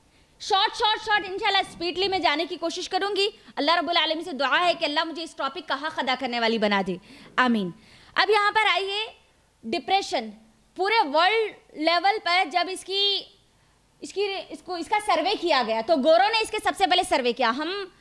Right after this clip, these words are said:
मुसलमानों से तो सर्वे होना बहुत मुश्किल है, हम हमारा खुद का सर्वे नहीं कर सकते, तो पूरी दुनिया का कहाँ से करेंगे? अल्लाह हमको इस काबिल बना दे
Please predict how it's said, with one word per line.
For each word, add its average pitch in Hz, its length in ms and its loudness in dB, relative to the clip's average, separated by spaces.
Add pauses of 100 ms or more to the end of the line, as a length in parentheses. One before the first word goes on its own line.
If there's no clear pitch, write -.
(200)
मुसलमानों 370 560 2
से 466 100 -2
तो 415 120 -2
सर्वे 359 320 2
होना 392 240 2
बहुत 330 340 2
मुश्किल 302 280 -2
है, 294 60 2
हम 320 80 -2
हमारा 349 220 2
खुद 339 220 -2
का 415 160 2
सर्वे 370 280 0
नहीं 370 120 -4
कर 349 120 -2
सकते, 359 220 -6
तो 381 120 -4
पूरी 330 160 -6
दुनिया 294 260 -2
का 294 120 -2
कहाँ 254 160 0
से 226 120 -8
करेंगे? 214 300 -6
अल्लाह 294 200 2
हमको 339 180 -2
इस 320 120 -6
काबिल 302 320 2
बना 349 240 2
दे 330 160 -2